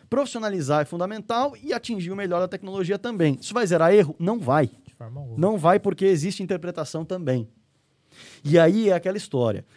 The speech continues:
Speaker 1: Se alguém julga que há algo de má fé por trás, precise ir atrás. Porque eu vejo muita gente falar, e eu tô falando de profissional do futebol,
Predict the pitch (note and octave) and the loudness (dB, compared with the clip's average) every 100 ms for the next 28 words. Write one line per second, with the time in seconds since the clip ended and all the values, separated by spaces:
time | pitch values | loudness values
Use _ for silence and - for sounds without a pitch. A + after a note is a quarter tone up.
0 | _ - F3+ F#3 F#3 D#3 G3 A3 F#3+ E3+ | _ -8 2 4 4 0 -2 -2 0 2
1 | F#3+ E3+ D3+ D3 D3+ D3 C#3+ D3+ C3+ B2+ | 2 0 -2 0 2 4 2 2 -2 -4
2 | C#3 A2+ C3+ C3 A#2+ A2 C#3 D#3 B2+ - | -4 -4 -2 -2 -2 -4 4 6 6 0
3 | - - _ _ _ _ _ _ _ E3+ | -12 -18 _ _ _ _ _ _ _ 0
4 | E3+ - F#3+ G#3 C4+ G3+ A3+ C#4+ D#3+ - | 2 0 -4 -4 -6 -6 -2 -2 -4 -8
5 | - _ _ _ _ _ _ A3 D4+ D4 | -20 _ _ _ _ _ _ -8 -6 -6
6 | C#4 A#3+ D4+ E4+ B3 G#3 B3 G#3+ - _ | -6 -6 -6 -2 -2 -2 -4 -10 -16 _
7 | - - A3 F3+ E3 G3+ A3+ A#2 - _ | -20 -6 -4 -4 -6 -4 -6 -6 -14 _
8 | _ _ _ _ D3+ E3 A3 A#3 B3 A#3+ | _ _ _ _ 0 0 2 -2 -4 -4
9 | A3 A#3 A3 A3 G3 G3 G#3 C3+ E3 D3 | -4 -6 -6 -10 -12 -14 -6 2 4 4
10 | G2 | 0